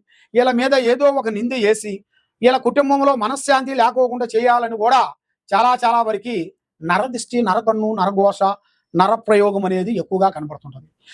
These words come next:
కాబట్టి ఈ నరకన్ను, నరదిష్టి, నరప్రయోగం వల్ల డబ్బులు కానీ, మనశ్శాంతి కానీ, ఒకరి మాట ఒకరికి అనుకూలం లేకోకుండా ఉండటం కానీ, ఇలాంటి కొన్ని సంఘటనలు కొన్ని ఎదురవుతుంటాయి. కాబట్టి వీళ్ళు చేయాల్సిన విషయం ఏంటంటే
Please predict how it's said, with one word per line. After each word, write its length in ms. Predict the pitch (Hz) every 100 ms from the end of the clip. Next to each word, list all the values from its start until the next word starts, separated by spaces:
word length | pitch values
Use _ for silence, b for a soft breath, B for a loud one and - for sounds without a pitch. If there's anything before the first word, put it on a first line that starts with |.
| B -
కాబట్టి 380 | 208 247 247 262 190 196 b b 214
ఈ 20 | 262 226
నరకన్ను, 440 | 254 285 285 277 269
నరదిష్టి, 440 | 233 269 262 - 277
నరప్రయోగం 560 | 220 277 - 254 262 254 208
వల్ల 140 | 233 214 156 _ _ _ _ 160
డబ్బులు 300 | 214 277 285 240
కానీ, 240 | 240 233 - _ _ _ _ 185
మనశ్శాంతి 540 | 214 277 - 277 262 254 233
కానీ, 200 | 233 233 - _ _ _ -
ఒకరి 180 | 226 277 269
మాట 120 | 262 269
ఒకరికి 260 | 240 262 214 233
అనుకూలం 320 | 240 262 262 226
లేకోకుండా 420 | 240 254 233 233
ఉండటం 260 | 220 226 233 220
కానీ, 180 | 214 220 _ _ _
ఇలాంటి 300 | 247 277 277 269
కొన్ని 140 | 254 220
సంఘటనలు 360 | 240 277 269 240
కొన్ని 140 | 196
ఎదురవుతుంటాయి. 500 | 233 247 196 147 135 - _ b b b 233
కాబట్టి 300 | 262 285 302 269
వీళ్ళు 160 | 277 269
చేయాల్సిన 460 | 254 302 302 247 277 220
విషయం 220 | - 277
ఏంటంటే 380 | 240 254 247 262